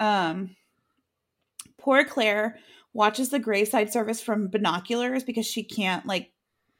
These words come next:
be close to, um, Diane, and then she, like, randomly passes out. Ruben's daughter files a wrongful death suit against Diane to tie up the will and the life insurance money.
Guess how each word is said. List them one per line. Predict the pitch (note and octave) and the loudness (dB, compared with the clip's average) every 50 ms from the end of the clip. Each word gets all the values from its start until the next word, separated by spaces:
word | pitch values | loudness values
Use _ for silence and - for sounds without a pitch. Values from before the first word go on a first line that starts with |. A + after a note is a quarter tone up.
| _ _ _ _ _ _ _ _ _ _ _ _ _ _ _ _ - - - | _ _ _ _ _ _ _ _ _ _ _ _ _ _ _ _ -20 -10 -6
be | A3 A3 A3 G#3+ G#3 G#3 | -4 -2 -2 -2 -4 -6
close | - - F#3 C#3 G3 F#3 - - | -4 -4 -4 -2 -4 -6 -8 -10
to, | - - - G#3 F#3+ G3 - _ _ _ _ _ _ _ _ _ _ _ _ _ _ _ _ _ _ _ _ _ _ _ _ _ - | -8 -8 -8 -8 -8 -8 -12 _ _ _ _ _ _ _ _ _ _ _ _ _ _ _ _ _ _ _ _ _ _ _ _ _ -12
um, | G#3 G3+ F#3+ F#3 F#3+ - G#3 A3 A3+ A3+ - _ _ _ _ _ _ _ _ _ _ _ _ _ _ _ - | -10 -8 -8 -8 -10 -10 -10 -12 -12 -12 -14 _ _ _ _ _ _ _ _ _ _ _ _ _ _ _ -6
Diane, | - A3 G3 F#3 F3+ F3+ F3 F3 F#3+ A3 A3+ | -4 -2 -2 -2 -2 -2 -2 -2 0 -2 -2
and | - - G3+ G3+ | -2 -2 -2 -2
then | G3+ G3 G3 | -2 -2 -2
she, | - - A#3 G#3+ G#3 - | -4 -4 -4 -6 -4 -2
like, | G3 F#3+ F#3 - - | -2 -2 -2 -4 -4
randomly | F#3 F#3+ F3 F3 F3 F#3 F3+ F3+ E3+ E3+ | 0 0 0 0 0 -2 -6 -6 -8 -8
passes | - - F3 - F3+ - F#3 F3 - | -8 -10 -10 -10 -10 -12 -12 -10 -8
out. | G2+ E2+ G2+ - - _ _ _ - - - _ _ _ _ _ _ _ _ _ _ _ _ _ _ _ _ _ _ _ _ _ _ _ _ _ _ _ _ _ _ _ _ _ _ _ _ _ _ _ _ _ - | -8 -6 -6 -8 -10 _ _ _ -20 -20 -20 _ _ _ _ _ _ _ _ _ _ _ _ _ _ _ _ _ _ _ _ _ _ _ _ _ _ _ _ _ _ _ _ _ _ _ _ _ _ _ _ _ -6
Ruben's | G#3+ A#3+ B3 B3+ A#3 D4+ D#4 D#4+ D4 - | -4 -2 -2 0 0 0 0 0 -2 0
daughter | - A#3 G3 F#3+ F#3+ G3 G#3 | 2 4 4 6 6 4 2
files | G#3 A#3 A3 G3+ G#3 A3 A3 | 4 4 4 6 6 4 4
a | A3+ | 2
wrongful | G#3+ G#3 G3+ F#3 F#3+ G3+ A3 - A#3 A3 | 0 4 4 6 6 6 4 0 -2 -4
death | G3 - G3+ G3 G3+ G3+ - | -2 0 0 0 0 -2 -4
suit | - - - G3 F3 F3 - - | -6 -6 -4 -4 -6 -6 -8 -8
against | G3+ G3+ - F3+ F3+ F#3 F#3 - - | -6 -6 -6 -6 -6 -6 -6 -4 -4
Diane | G#3 G3 F#3 F3 E3 D#3 E3+ F3 | -4 -4 -4 -4 -4 -6 -6 -6
to | - - | -10 -14
tie | - - - G3 F3+ | -12 -6 -4 -2 -2
up | E3+ F3 - | -2 -2 -4
the | A3+ | -6
will | G#3 F#3+ F#3 F3+ E3+ - | -6 -4 -4 -4 -4 -6
and | - - G3 | -6 -6 -6
the | F3+ | -4
life | F3 F3 D#3+ D#3+ - | -4 -2 -4 -4 -6
insurance | F#3 F3+ F3 - - - - - - - | -8 -12 -12 -12 -14 -14 -14 -14 -14 -16
money. | - - - - - F#3 | -16 -16 -16 -16 -18 -18